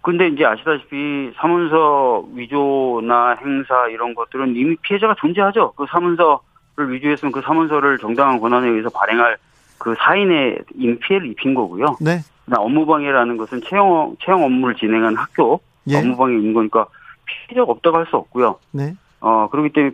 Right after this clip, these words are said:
Speaker 1: 피해자가 없다, 이렇게 얘기하기가 어렵습니다. 이 범죄, 지금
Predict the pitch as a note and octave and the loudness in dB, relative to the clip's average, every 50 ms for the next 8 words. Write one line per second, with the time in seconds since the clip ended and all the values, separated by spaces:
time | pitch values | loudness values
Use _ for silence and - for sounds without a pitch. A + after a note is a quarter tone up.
0 | - - F#3+ G3+ G#3+ A3 C#3 G#2+ - - F#3 D3+ A#2+ - - _ - B2 C3+ D3+ | -2 -2 0 2 2 2 2 0 0 -2 -2 -2 -2 -4 -8 _ -8 -6 -4 -4
1 | D#3 - D#3 C3 B2 A2+ C3 B2+ B2 B2 C3 C3+ E3 A2 F#2+ G#2 A2 A2+ A2 - | -2 0 0 0 0 2 0 0 0 -2 -2 -2 0 2 2 2 0 0 -2 -4
2 | A2+ A2 D3 C#3+ B2+ A2 - G2+ G#2 G#2+ G#2 G#2+ A#2 A2+ G#2 G2+ G2 - - - | -2 0 0 0 0 -2 -2 -2 -2 0 0 2 2 2 2 0 -2 -4 -4 -4
3 | B2+ A#2 A#2+ A#2+ A2 | -2 0 0 0 -2